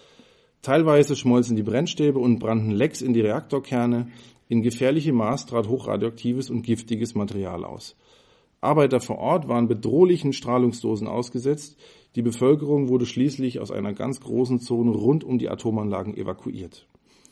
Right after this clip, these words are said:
Zum Glück konnte die Katastrophe so weit eingedämmt werden, dass es zu keiner nennenswerten globalen Ausbreitung radioaktiven Materials kam.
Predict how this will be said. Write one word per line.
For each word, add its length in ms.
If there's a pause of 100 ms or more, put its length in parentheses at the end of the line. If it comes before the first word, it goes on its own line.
(440)
Zum 200
Glück 300
konnte 280
die 60
Katastrophe 720
so 180
weit 320
eingedämmt 600
werden, 540 (120)
dass 160
es 220
zu 320
keiner 400
nennenswerten 680
globalen 480
Ausbreitung 800 (260)
radioaktiven 640
Materials 580
kam. 340